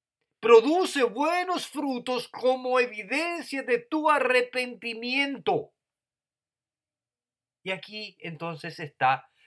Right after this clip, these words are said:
de lo que se trata el Adviento. Producir buenos frutos. Donde quiera que Jesús iba, el efecto que causaba era buenísimo. Donde quiera que él iba,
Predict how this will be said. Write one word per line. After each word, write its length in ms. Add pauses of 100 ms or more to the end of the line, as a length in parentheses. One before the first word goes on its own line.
(140)
de 140
lo 220
que 160
se 160
trata 500
el 100
Adviento. 680 (600)
Producir 1040 (240)
buenos 720 (260)
frutos. 800 (600)
Donde 400
quiera 360
que 140
Jesús 440
iba, 420 (520)
el 160
efecto 480
que 140
causaba 540
era 500
buenísimo. 800 (720)
Donde 520
quiera 440
que 160
él 180
iba, 360